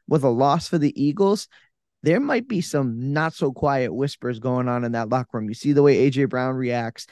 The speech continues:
You see some of the ways, you know, Jalen Hurts acts like this stoic figure, and not to, you know, disrespect, to be disrespectful. I think it's part of, like, a, an act, low key. Like, his whole stoicness is like, "Oh, I came, I came in the N F L. I'm gonna be this presence." And I think he just sticks to the script.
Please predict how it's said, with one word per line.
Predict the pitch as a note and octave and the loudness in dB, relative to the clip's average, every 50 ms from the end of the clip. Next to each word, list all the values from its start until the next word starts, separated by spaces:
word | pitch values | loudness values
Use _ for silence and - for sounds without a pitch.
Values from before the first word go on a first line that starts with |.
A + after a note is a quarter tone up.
| - - - | -20 -18 -12
You | - - | -10 -10
see | - - C#3 | -6 -4 -4
some | C3 - D#3 C#3+ C#3+ | -2 0 2 2 4
of | C#3+ C3+ | 4 4
the | C3+ | 4
ways, | A#2+ C3 C3+ C#3 C#3 B2+ - - | 4 6 6 6 4 2 0 -2
you | - C#3+ C3+ | 0 0 0
know, | B2+ | 2
Jalen | - E3 E3 F3 E3+ D3+ | 2 2 2 2 2 2
Hurts | D#3+ D#3+ D3+ A#2+ - | 2 2 0 0 -2
acts | - C#3+ D3 - - | -4 -4 -4 -4 -4
like | C#3 C3 - | -8 -8 -8
this | - B2+ - - | -10 -10 -10 -8
stoic | - - B2+ C3 C3 B2 - - | -2 0 2 2 2 2 0 -4
figure, | - B2 B2+ B2+ C#3+ D3 D3+ - - - - - _ - | -6 -6 -4 -2 0 0 -2 -2 -6 -16 -20 -14 _ -2
and | D3+ D3 C3+ A#2+ F2+ B2 | 0 0 0 0 -2 0
not | D#3 D3+ C#3+ - | 0 0 0 0
to, | C3+ C3 B2 | 0 -2 -2
you | A2 C3 | -2 -4
know, | A#2 F2+ G#2+ | -4 -4 -6
disrespect, | B2+ - D3 C#3 - - - - - - C#3 C3 B2 - - - | -4 0 -2 -2 -2 -2 -10 -8 -4 -2 -2 -2 -2 -4 -6 -8
to | C3 | -6
be | A#2+ B2+ B2 | -4 -4 -2
disrespectful. | A2+ B2+ - - G#2+ - - D#3 F3+ - - B2+ A#2 - - - - - - - | -2 -4 -6 -6 -10 -4 -2 -2 -2 0 0 0 0 -2 -4 -18 -18 -8 -2 -2
I | D3+ | -2
think | - - F3 E3+ - | 0 0 -2 0 -2
it's | F3+ - | -4 -6
part | - - - - C3+ C3+ C#3 | -6 -8 -2 0 2 4 4
of, | C3+ A2 | 2 2
like, | - - - | 0 0 0
a, | - E2 - _ _ _ - | -2 -8 -10 _ _ _ -12
an | F#2+ F2+ D2+ | -10 -8 -6
act, | E2 A2+ C#3+ - _ - - _ _ _ _ _ - - - - | -4 -4 -4 -6 _ -14 -20 _ _ _ _ _ -20 -16 -6 0
low | E3 F3+ E3+ | 2 2 2
key. | E3+ - F#3 E3+ F3 F3 - _ - | 2 0 -2 0 0 -2 -4 _ -6
Like, | - D3+ D3 - | -2 -2 0 2
his | E3+ F3 D#3+ C#3+ D3 | 2 0 2 2 -2
whole | D3+ C#3 - F3+ F3 | -4 -2 0 0 0
stoicness | - - - - D3 D3 D3+ C3+ - - D#3 D3+ - - | 0 -2 -4 0 2 2 2 0 -2 -4 -8 -6 -6 -6
is | C3 C3 A2 | -8 -6 -2
like, | C3+ C3 B2+ B2 - _ - - _ _ _ _ - | -2 -2 -2 -2 -6 _ -20 -20 _ _ _ _ 0
"Oh, | D3 C3 | 2 2
I | G#2 C#3+ D3 | 2 2 0
came, | - F3 E3 D#3 D3+ - | 2 2 0 0 0 -2
I | - C#3 | -4 -4
came | - D#3+ D3+ | -2 -2 -2
in | D3 C#3+ | 0 0
the | C#3+ | -2
N | C3+ C3+ | -2 -2
F | C3 - | 0 0
L. | C3+ B2+ A#2 | 0 0 0
I'm | B2 B2 | 0 -2
gonna | B2+ C3 B2+ | -2 -2 -4
be | A#2 A#2+ B2+ A#2+ | -4 -4 -6 -6
this | G#2 G2 B2+ B2+ - - | -4 -4 -6 -6 -6 -8
presence." | _ - B2+ A#2+ A2+ A2+ A2+ A2 A#2+ - | _ -2 0 0 0 -2 -6 -8 -8 -8
And | B2+ A#2+ | -8 -6
I | B2 | -6
think | B2 - C3+ B2+ - | -4 -4 -4 -4 -4
he | C#3 | -4
just | A#2+ A#2 A2 - | -4 -4 -6 -8
sticks | - - B2+ - - - | -6 -6 -6 -6 -6 -6
to | A#2 | -4
the | A#2+ G#2+ | -4 -4
script. | - - C3 C#3 C3+ - - | -4 -4 -2 -2 -2 -2 -6